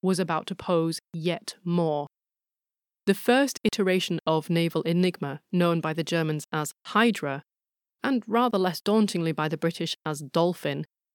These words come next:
was dropped by the German U-boats in the Atlantic and the Mediterranean. On the fifth of October nineteen forty-one, as German fears about potential security compromises began to mount, they switched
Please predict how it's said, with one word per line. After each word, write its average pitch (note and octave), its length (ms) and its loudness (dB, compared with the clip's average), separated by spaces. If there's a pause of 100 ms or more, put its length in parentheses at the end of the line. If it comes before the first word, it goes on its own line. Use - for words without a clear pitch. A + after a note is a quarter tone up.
(160)
was F#3+ 220 2
dropped - 440 0
by A#3+ 140 2
the A3 120 -2
German F#3 340 0
U-boats E3+ 420 0
in E3+ 120 -2
the E3 80 0
Atlantic F3 640 -2
and D#3+ 220 -4
the E3 140 -4
Mediterranean. D3+ 840 -2 (1000)
On F#3 100 6
the F3+ 80 4
fifth B3+ 320 0
of G#3 80 -2
October G3+ 420 0
nineteen F3+ 360 0
forty-one, F#3 720 -2
as E3 140 -2
German E3 320 0
fears F3+ 300 0
about E3 220 -2
potential F3 380 -4
security F#3 420 0
compromises E3+ 600 -2
began D#3 320 -4
to E3+ 100 -6
mount, D#3+ 360 0 (440)
they F3+ 140 0
switched - 440 -4